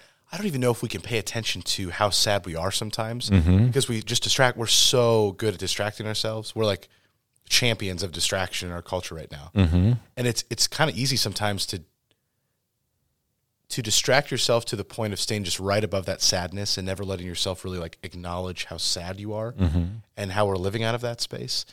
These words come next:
Speaker 1: Um, but, like, really trying to, I've made this, this effort recently of trying to turn away from the distractions of social media and stuff. And, and you realize sometimes, "Oh, <laughs> I'm kinda sad."
Speaker 2: Right.
Speaker 1: Uh, and it, it demands response. Like, it's
Speaker 2: Right.
Speaker 1: either like, "Well, <coughs> I better eat a Snickers bar to feel better,"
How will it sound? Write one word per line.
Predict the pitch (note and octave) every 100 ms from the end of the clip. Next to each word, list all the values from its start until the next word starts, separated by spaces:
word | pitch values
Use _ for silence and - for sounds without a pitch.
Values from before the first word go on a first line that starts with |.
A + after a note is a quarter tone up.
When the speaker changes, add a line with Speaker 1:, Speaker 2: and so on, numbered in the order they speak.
| _ _ _ A2
Speaker 1:
Um, | G#2+ G2 - -
but, | A#2
like, | A#2 A2
really | G#2+ A#2 A#2 A2
trying | - G#2 G2
to, | F#2+
I've | G2+
made | G2+ G2+
this, | F2 - -
this | G2 F2
effort | F#2 - F2+
recently | G#2 - F2
of | F#2
trying | - F#2+
to |
turn | E2+ G2+
away | F#2 F2+
from | - F2+
the | F2 E2+ _ _ _ _
distractions | G2+ G#2 F#2 - -
of | -
social | F2 -
media | F2 F2 F2+
and | F2+
stuff. | - F#2+ -
And, | G#2 C3
and | B2
you |
realize | B2+ D#3 G#2+
sometimes, | F#2+ F2 E2 - _ _ _ _ _ D3
"Oh, | D#3 D#2+ _ _ -
<laughs> | - -
I'm | - - - _
kinda | - D#3+
sad." | - C#3+ D3 - _ -
Speaker 2:
Right. | G#2 G2 F#2
Speaker 1:
Uh, |
and | A#2+ C3+ C#3
it, | -
it | B2
demands | A#2+ C3 C#3+ A#2+
response. | G2 - G2+ E2 D#2 - -
Like, | G#2
it's | G#2+
Speaker 2:
Right. | F2
Speaker 1:
either | G2+
like, | G#2 F#2 - _
"Well, | - - _ _ _ _ _ - - - F3+
<coughs> |
I | C3+
better | A#2+
eat | A2+ A#2+
a |
Snickers | F#2+ C#3+ B2 F#2+
bar | G#2 G2
to |
feel | F#2 A#2 G#2+
better," | F#2 F2+